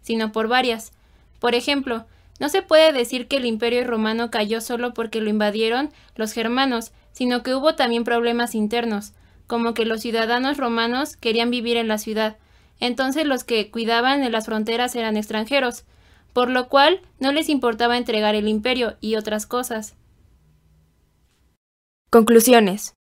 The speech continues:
Speaker 2: La historia es un concepto y una rama de las ciencias que todos deberíamos de estudiar para acercarnos a comprender y analizar lo que sucede a nuestro alrededor.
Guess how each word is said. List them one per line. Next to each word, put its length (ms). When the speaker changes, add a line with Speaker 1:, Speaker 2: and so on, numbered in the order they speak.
Speaker 2:
La 100
historia 340
es 100
un 100
concepto 460
y 100
una 160
rama 240
de 120
las 160
ciencias 380
que 120
todos 240
deberíamos 480
de 60
estudiar 420
para 160
acercarnos 520
a 80
comprender 560
y 40
analizar 500
lo 140
que 100
sucede 300
a 40
nuestro 300
alrededor. 540